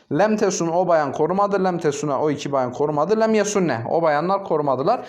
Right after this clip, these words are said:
Ha, burada vav'ın gidiş sebebi elbette lem değil. Bilakis o cem-i müennesin nun harfidir. Bakın, lem yesunne'nin aslı, e,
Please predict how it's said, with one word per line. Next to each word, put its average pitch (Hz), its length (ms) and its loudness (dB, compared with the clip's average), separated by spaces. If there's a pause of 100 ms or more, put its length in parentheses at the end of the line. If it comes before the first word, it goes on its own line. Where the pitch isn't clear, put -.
(240)
Ha, 156 200 0
burada 214 380 4
vav'ın 226 480 4
gidiş 214 420 -2
sebebi 196 420 2
elbette 214 800 2
lem 214 280 2
değil. 226 400 0 (180)
Bilakis 214 480 0
o 196 160 2
cem-i 208 240 2
müennesin 185 760 0 (380)
nun 240 260 2
harfidir. 180 600 0
Bakın, 202 420 0 (260)
lem 208 320 2
yesunne'nin 208 760 0
aslı, 196 600 2 (1120)
e, - 80 2